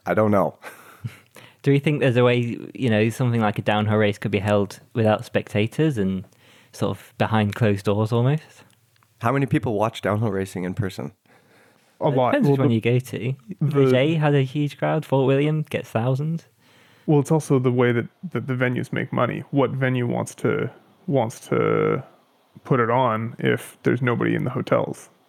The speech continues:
Speaker 1: Mm-hmm.
Speaker 3: It, and I do think that downhill racing has a better shot at happening than road racing because we don't have a peloton of people breathing and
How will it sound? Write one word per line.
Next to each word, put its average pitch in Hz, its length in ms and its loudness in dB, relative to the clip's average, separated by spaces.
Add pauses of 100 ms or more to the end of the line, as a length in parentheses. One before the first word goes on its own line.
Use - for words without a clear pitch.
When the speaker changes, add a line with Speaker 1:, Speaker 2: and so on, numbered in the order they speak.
(480)
Speaker 1:
Mm-hmm. 107 240 -2 (340)
Speaker 3:
It, 143 220 0
and 151 320 2
I 156 80 0
do 160 180 2
think 165 200 2
that 127 100 0
downhill 139 320 4
racing 120 440 0
has 127 200 0
a 117 60 2
better 127 260 2
shot 120 260 0
at - 60 0
happening 123 560 -2
than 113 460 -2 (160)
road 139 260 0
racing - 440 -4
because 117 640 -2 (160)
we 123 140 0
don't 127 100 0
have 135 120 -2
a - 60 -4
peloton 131 680 0
of 117 320 -2 (240)
people 123 460 -2 (340)
breathing 127 420 2
and 120 140 -2